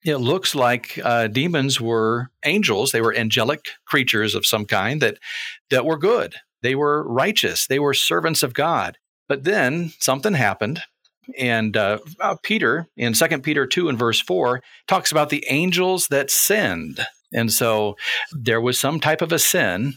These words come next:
that these angels committed. And, uh,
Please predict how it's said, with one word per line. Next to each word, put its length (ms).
that 140
these 240
angels 580
committed. 520
And, 460
uh, 380